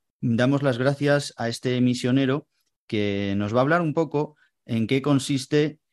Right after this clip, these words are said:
esta efusión grande del Espíritu que se materializa en la Iglesia Católica, en gran parte gracias a los nuevos carismas que han surgido, en concreto a través de la renovación carismática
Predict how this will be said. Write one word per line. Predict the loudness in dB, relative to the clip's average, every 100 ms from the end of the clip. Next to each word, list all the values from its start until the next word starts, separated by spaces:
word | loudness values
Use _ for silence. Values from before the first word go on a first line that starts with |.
| _ -10
esta | -2 2 2
efusión | 2 -4 -2 0 4
grande | 4 4 2
del | 2
Espíritu | 0 -2 -2 -2 -4
que | -4 -2
se | 0
materializa | 0 0 0 0 2 0 2
en | 2
la | 2
Iglesia | 0 -2 0
Católica, | 0 0 0 0 0 -2 -4 _ _ _ _ _
en | -4
gran | 0 2 2
parte | 0 0 -2 -4 -6
gracias | -4 -2 -2 0 0 0
a | -6
los | -4
nuevos | -2 -2 -2
carismas | -2 0 0 -2
que | -4
han | -4
surgido, | -4 -6 -2 0 2
en | 0
concreto | -2 -4 -4 -2 -2
a |
través | 0 -2 -2
de | -2
la | -2
renovación | -2 -4 -4 -4 -2
carismática | -2 -2 -2 -2 -2 -2 -4